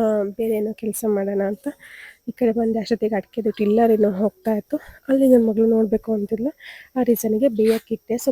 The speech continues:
ಬೇಯ್ಬೇಕಾದ್ರೆ ಸ್ವಲ್ಪ ಉಪ್ಪು and ಸ್ವಲ್ಪ ಸೋಡಾ ಪುಡಿ ಹಾಕ್ಬೇಕು. ಇದು ನಮ್ಮಮ್ಮ ನನಗೆ ಹೇಳ್ಕೊಟ್ಟಿದ್ದು. ಸ್ವಲ್ಪ ಸೋಡಾ ಪುಡಿ ಹಾಕೋದ್ರಿಂದ ಗ್ಯಾಸ್ಟ್ರಿಕ್ ಆಗಲ್ಲ ಅಂತೆ, because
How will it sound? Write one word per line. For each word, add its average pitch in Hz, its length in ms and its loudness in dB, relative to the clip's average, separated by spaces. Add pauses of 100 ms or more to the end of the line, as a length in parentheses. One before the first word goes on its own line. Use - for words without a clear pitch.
ಬೇಯ್ಬೇಕಾದ್ರೆ 269 440 -2
ಸ್ವಲ್ಪ 277 280 -6 (160)
ಉಪ್ಪು - 280 -6
and 277 160 -2
ಸ್ವಲ್ಪ 415 240 0
ಸೋಡಾ 240 300 2
ಪುಡಿ 226 260 2
ಹಾಕ್ಬೇಕು. 214 520 0
ಇದು 226 200 2
ನಮ್ಮಮ್ಮ 208 280 0 (100)
ನನಗೆ 240 280 4
ಹೇಳ್ಕೊಟ್ಟಿದ್ದು. 208 640 -4 (420)
ಸ್ವಲ್ಪ - 200 -8
ಸೋಡಾ 240 280 0
ಪುಡಿ 226 220 2
ಹಾಕೋದ್ರಿಂದ 196 600 -2
ಗ್ಯಾಸ್ಟ್ರಿಕ್ 226 760 -2
ಆಗಲ್ಲ 226 400 4
ಅಂತೆ, 208 260 -2
because 247 580 2